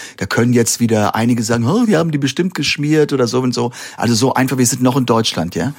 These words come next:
Äh, obwohl ich das manchmal auch ein bisschen problematisch <laughs> finde, ob wir noch in Deutschland sind. Aber nein, wir sind in Deutschland und wir sind nicht in irgendeinem Bananenstaat,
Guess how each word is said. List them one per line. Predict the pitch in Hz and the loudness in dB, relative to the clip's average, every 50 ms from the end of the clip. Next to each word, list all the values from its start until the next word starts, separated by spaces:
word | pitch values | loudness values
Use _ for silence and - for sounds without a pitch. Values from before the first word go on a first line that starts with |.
| - - - - - - | -12 -18 -18 -18 -6 -2
Äh, | 110 104 | 0 2
obwohl | - - 98 110 117 | 2 2 0 0 0
ich | 113 | 0
das | - 113 - | 0 -2 -2
manchmal | 104 104 117 - - 104 - | -2 0 0 0 -2 -2 -2
auch | - | -2
ein | 113 | -2
bisschen | 101 95 - - 95 92 | -4 -4 -6 -6 -8 -8
problematisch | - 98 95 98 92 80 - - 87 - - 95 95 95 101 104 - - | -8 -6 -6 -4 -4 -4 -4 -4 -6 -4 -4 -4 -6 -6 -6 -8 -8 -6
<laughs> | |
finde, | - 107 - - 113 123 - | -6 -6 -6 -6 -8 -6 -6
ob | - - - - | -6 -6 -4 -2
wir | 127 113 | 0 0
noch | 107 - 120 | 0 0 -2
in | 117 | -2
Deutschland | 107 104 127 131 - 139 123 | 0 0 0 0 0 0 -2
sind. | 147 151 | 0 0
Aber | 147 151 160 160 - - - - | 0 0 0 -2 -4 -4 -2 0
nein, | 156 165 160 - 180 | 0 0 0 0 -2
wir | 120 202 185 | -2 -2 -2
sind | - - 190 196 185 - | -2 0 -2 -2 0 -2
in | 139 135 | -2 0
Deutschland | 127 123 117 - - - - 151 131 123 92 - - - 196 170 - | 0 0 0 -2 -2 -4 -2 -2 -2 -2 -2 -6 -12 -16 -16 -8 -4
und | 131 135 127 | -2 0 0
wir | 135 120 | 0 0
sind | 117 147 127 135 | 0 -2 -4 -4
nicht | 147 - - | -6 -6 -6
in | 139 | -4
irgendeinem | - 127 135 135 113 101 113 113 107 | -4 -2 -2 -2 -2 -4 -4 -2 -2
Bananenstaat, | 110 107 113 117 127 127 120 110 - - 101 95 107 | -2 -2 -2 -2 -2 -2 -2 -4 -6 -6 -6 -8 -8